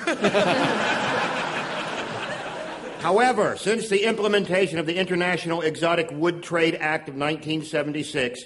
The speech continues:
if you are caught transporting a Guatemalan mesquite guitar between, say, Guatemala and America, your guitar will be confiscated and eventually incinerated.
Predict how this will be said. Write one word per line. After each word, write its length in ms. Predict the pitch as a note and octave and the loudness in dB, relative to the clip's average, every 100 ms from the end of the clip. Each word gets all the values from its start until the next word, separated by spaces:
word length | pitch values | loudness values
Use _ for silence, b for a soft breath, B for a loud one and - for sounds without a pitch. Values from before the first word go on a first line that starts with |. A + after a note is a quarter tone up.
| B B | B B
if 140 | C3+ | -6
you 100 | C#3 | 0
are 140 | C#3 B2+ | 0 0
caught 480 | - - F3+ E3 - | -2 -2 0 0 -4
transporting 720 | D#3 D#3+ D#3 - D#3 D#3 C#3+ | 0 0 -2 -2 0 2 0
a 40 | |
Guatemalan 640 | A#2+ C#3 D3+ C#3+ D3 D3 | -2 0 0 0 0 0
mesquite 400 | C#3+ C#3+ C#3+ D3 | 0 -2 -2 -8
guitar 340 | D3 C3+ C3 C#3 | -6 -6 -2 -2
between, 380 | C#3 A#2 C3+ B2+ | -2 -4 -4 -4
say, 200 | C3+ B2+ | -4 -2
Guatemala 640 | A2+ B2+ D3 C#3 C3+ C3+ | 0 0 2 0 0 0
and 120 | B2 | 0
America, 540 | B2 D3 D3 B2+ C3 A#2+ B B B - | 0 2 2 2 -2 -4 B B B -6
your 100 | C#3+ | -4
guitar 340 | E3+ C3+ C3 | -2 0 0
will 80 | C3+ | 0
be 120 | C#3+ | -2
confiscated 720 | C#3 C3+ B2+ C3 - B2 C3 | -4 -4 -4 -8 -4 -2 0
and 160 | B2 B2+ | -2 -4
eventually 480 | A#2 B2+ B2 B2 B2 | -4 -4 -4 -6 -4
incinerated. 680 | A#2+ A2+ D3+ C3 G#2+ F2 | -6 -4 -2 0 0 -2